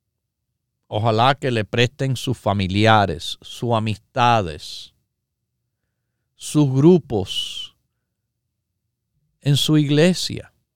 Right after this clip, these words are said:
sus pastores, sacerdotes, pero sus profesionales de salud mental, psicólogos y psiquiatras que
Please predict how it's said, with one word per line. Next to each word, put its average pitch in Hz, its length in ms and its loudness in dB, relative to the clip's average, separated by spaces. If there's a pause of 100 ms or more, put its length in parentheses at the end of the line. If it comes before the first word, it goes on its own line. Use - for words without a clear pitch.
(460)
sus - 240 -8
pastores, 131 720 -2
sacerdotes, 117 1300 -4 (2000)
pero 110 220 -2
sus - 260 -2
profesionales 104 1000 -2
de 110 100 -4
salud 98 360 -2
mental, 95 800 -4
psicólogos 104 1120 -4
y 113 100 -8
psiquiatras - 1120 -4 (1800)
que 113 440 0